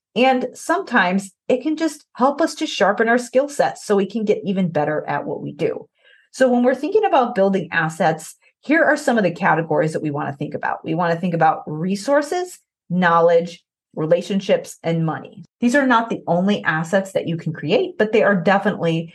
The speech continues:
some of the big categories that you want to start with.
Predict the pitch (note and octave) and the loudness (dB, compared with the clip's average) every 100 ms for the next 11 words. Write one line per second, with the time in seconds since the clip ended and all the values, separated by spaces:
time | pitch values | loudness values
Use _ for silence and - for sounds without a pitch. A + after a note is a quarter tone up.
0 | _ - A#3 G#3 F#3 E3+ E3 E3 E3+ D#3+ | _ 0 2 4 2 2 0 2 2 2
1 | D3 D3 - - D3 D3 D3 C#3+ - C3+ | 2 0 0 -4 -2 -2 -2 -6 -4 -6
2 | - G#2 | -4 -10